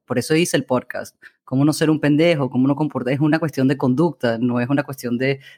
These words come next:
de la industria. Eh, y entonces yo creo que para sobrevivir en este mundo y con, eh, los siete billones de personas que estamos, que somos todos tan diversos, tenemos intereses personales, intereses en común, que es lo que lo tratamos de tener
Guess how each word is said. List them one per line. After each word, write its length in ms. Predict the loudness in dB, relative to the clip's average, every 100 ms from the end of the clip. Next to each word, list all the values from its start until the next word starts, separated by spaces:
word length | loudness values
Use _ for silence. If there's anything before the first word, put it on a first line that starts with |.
| -4
de 100 | 0
la 80 |
industria. 680 | 0 0 0 -2 -8 -10 -10 -20 -20 -20 _
Eh, 640 | 0 2 2 2 0 -4 -8 -14 -16
y 80 | -6
entonces 260 | -6 -6 -8
yo 40 | -4
creo 200 | -2 -2
que 80 |
para 240 | -2 0 0
sobrevivir 840 | -2 0 2 2 2 2 0 -6 -4
en 160 | -2
este 240 | -2 0 0
mundo 480 | 2 2 -2 -6 -12 _
y 140 | -12 -10
con, 400 | -6 -4 -4 -8 -16 -20 _
eh, 160 | -8 -6
los 180 | -4 -6
siete 340 | -2 0 2
billones 320 | 2 2 2
de 80 | 2
personas 460 | -2 -2 0 0 -2
que 60 |
estamos, 360 | -4 -2 -2 -4
que 60 | -8
somos 260 | -8 -4
todos 240 | -2 -2 0
tan 180 | 0
diversos, 480 | 2 2 2 0 -8
tenemos 320 | -8 -4 0
intereses 440 | 0 0 -4 -6 -10
personales, 600 | -14 -4 0 2 2 0
intereses 480 | -4 -6 -10 -6 -4
en 80 |
común, 420 | -2 0 2 2 0
que 120 | -4
es 80 | -12
lo 80 |
que 180 | -6 -6 -4
lo 220 | -6 -6
tratamos 500 | -4 -4 -2 -4 -2
de 120 | -2
tener 380 | -2 -2 -2 -4